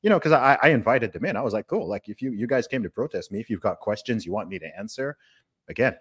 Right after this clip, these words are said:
I gave, I just gave a free speech on free speech. Let's have some, some free speech. And there were a couple handful, you know, who had researched my tweets and, you know, like, they pulled up some tweets and, you know, taken some issue with them. That was also hilarious, by the way, Rob, because, uh,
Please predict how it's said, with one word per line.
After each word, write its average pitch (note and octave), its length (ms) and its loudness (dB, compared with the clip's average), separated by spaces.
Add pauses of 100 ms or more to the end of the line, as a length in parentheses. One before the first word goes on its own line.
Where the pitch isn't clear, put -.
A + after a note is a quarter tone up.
I F#2+ 80 -8
gave, A2 220 0
I B2 80 0
just C3 120 -6
gave B2+ 140 6
a F#2+ 40 -8
free A#2+ 260 -2
speech - 280 0
on F#2+ 120 2
free A2+ 160 -2
speech. C3+ 340 -4
Let's G#2 160 -6
have G#2+ 180 -2
some, G#2+ 120 -8
some G2+ 180 -8
free A2+ 140 -4
speech. - 340 -4
And G2+ 120 -2 (300)
there A#3+ 100 4
were F#3 120 8
a - 60 4
couple F3 300 4
handful, G#2 440 2
you F2+ 100 -4
know, F2 140 -4
who G2+ 140 0
had F#2+ 180 0
researched G#2 440 -2
my E2+ 140 -2
tweets F#2 400 -6
and, D#2 100 -10
you D#2+ 80 -6
know, D#2 100 -6
like, D#2 200 -10 (480)
they F#2 120 0
pulled G2 280 2
up F#2 120 2
some F2+ 160 -6
tweets F#2+ 400 -2
and, E2+ 240 -6
you D#2+ 80 -8
know, E2 80 -8
taken G2 300 -2
some F2+ 160 -6
issue G2 200 -4
with F#2 120 0
them. F#2 160 0
That B2+ 180 6
was A2 120 2
also G2+ 260 4
hilarious, F2 460 -2
by E2 180 -4
the D#2+ 80 -6
way, D#2 120 -4
Rob, D#2 240 -6 (420)
because, F2+ 440 0
uh, F2 260 0